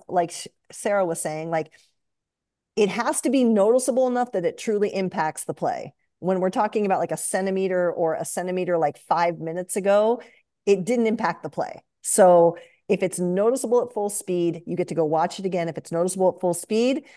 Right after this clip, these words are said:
then it is something that truly is gonna impact the team's ability to score a goal. So that's why I'm gonna marry that. I think that's important. Um, I'm going to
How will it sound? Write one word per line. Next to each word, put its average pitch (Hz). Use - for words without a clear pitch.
then 196
it 202
is 170
something 185
that 170
truly 226
is 190
gonna 185
impact 185
the 165
team's 165
ability 156
to 139
score 147
a 131
goal. -
So 156
that's 175
why 180
I'm 175
gonna 160
marry 151
that. 127
I 180
think 151
that's 151
important. -
Um, 170
I'm 190
going 196
to 180